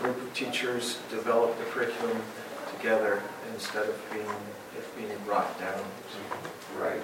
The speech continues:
Speaker 2: which, which is happening a lot more now, right? Uh, and so that's, that's because actually we don't, we, we need more accountability because we don't really trust you.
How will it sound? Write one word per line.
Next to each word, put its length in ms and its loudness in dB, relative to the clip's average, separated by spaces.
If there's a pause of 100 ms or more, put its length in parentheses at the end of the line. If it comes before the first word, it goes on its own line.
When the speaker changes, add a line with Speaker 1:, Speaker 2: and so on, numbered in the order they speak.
(140)
Speaker 2:
which, 280 6
which 180 2 (160)
is 100 -2
happening 320 10
a 80 6
lot 320 6
more 240 4 (100)
now, 300 4
right? 380 6
Uh, 180 6 (220)
and 100 0
so 140 6
that's, 360 12
that's 300 10
because 340 4
actually 580 8 (520)
we 60 -2
don't, 180 6 (100)
we, 120 0
we 100 0
need 200 4
more 200 10
accountability 540 2
because 320 -4 (100)
we 60 0
don't 200 2
really 300 4
trust 380 4
you. 420 0